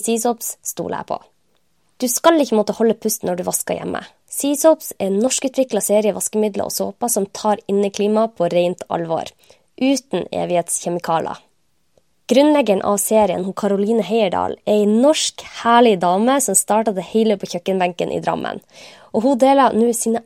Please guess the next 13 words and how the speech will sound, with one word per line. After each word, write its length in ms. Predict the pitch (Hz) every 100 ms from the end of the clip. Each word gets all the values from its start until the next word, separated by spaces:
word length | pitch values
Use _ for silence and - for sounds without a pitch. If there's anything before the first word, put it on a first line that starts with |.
| -
aller 320 | 277 226 175
beste 320 | 202 202 -
vasketips 560 | 180 - 196 202 - - 190
i 60 | 190
sin 160 | 190 208
nye 180 | 233 196
bok, 380 | 214 254 - -
Vaskehjelpen. 880 | 170 180 - - 170 170 - - - _ _ _
Det 140 | - 233
er 140 | 226
en 80 | 220 -
artig 380 | 240 _ 311 311
og 80 | -